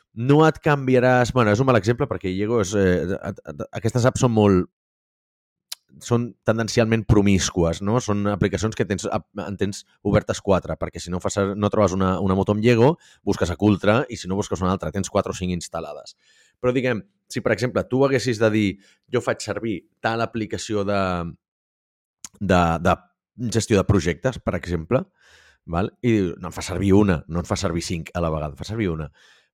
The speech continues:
Per què et canviaries? Doncs segurament pots canviar perquè, hòstia, et resulta molt cara i aquesta altra, per un euro o dos al mes no et canviaràs,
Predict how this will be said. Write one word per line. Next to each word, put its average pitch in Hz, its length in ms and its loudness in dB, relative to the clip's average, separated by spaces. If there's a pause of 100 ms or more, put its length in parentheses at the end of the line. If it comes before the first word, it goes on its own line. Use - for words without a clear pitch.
(220)
Per 123 160 4
què 147 80 2
et 139 80 -2
canviaries? 98 640 0 (180)
Doncs 80 220 -14
segurament 87 420 -6
pots 127 240 0
canviar 117 320 2
perquè, 95 380 0 (180)
hòstia, 95 320 -4
et 101 160 0
resulta 85 400 -2
molt 87 220 2
cara 87 320 0 (180)
i 107 300 -4 (100)
aquesta 104 480 -6
altra, 107 380 -4 (800)
per 123 200 4
un 190 120 6
euro 196 300 10
o - 20 2
dos 123 380 6 (340)
al 92 160 0
mes 110 220 -2 (100)
no 110 240 2
et - 160 -2
canviaràs, 80 600 -6